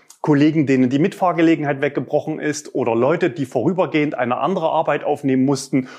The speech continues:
und auf ein Auto angewiesen sind. Teilt bitte unsere Angebote mit Freunden und Familie, die Zugang zu Strom haben und vielleicht gerade jetzt auf unbestimmte Zeit ein zusätzliches Auto brauchen, um individuell mobil zu sein.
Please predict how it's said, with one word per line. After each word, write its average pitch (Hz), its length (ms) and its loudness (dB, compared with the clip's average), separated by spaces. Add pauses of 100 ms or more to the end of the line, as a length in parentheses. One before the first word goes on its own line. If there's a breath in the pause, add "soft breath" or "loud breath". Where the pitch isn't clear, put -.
(140 loud breath)
und 170 320 0
auf 131 80 -4
ein 131 100 -2
Auto 135 240 0
angewiesen 127 560 0
sind. 90 380 -8 (280 soft breath)
Teilt 202 300 0
bitte 170 160 2
unsere 165 320 0
Angebote 170 460 2
mit 208 160 0
Freunden 185 420 -2
und 156 140 -2
Familie, 156 500 0
die 127 160 -4
Zugang 170 380 -2
zu 123 80 -6
Strom 180 340 0
haben 202 320 0 (300 loud breath)
und 135 180 0
vielleicht 143 340 0
gerade 123 380 0
jetzt 170 340 0
auf - 160 -2
unbestimmte 170 640 0
Zeit 143 340 -2
ein 180 260 -2
zusätzliches 175 640 -2
Auto 139 300 0
brauchen, 143 440 0
um 214 240 0
individuell 147 600 0
mobil 151 340 2
zu 151 160 -4
sein. 92 320 -2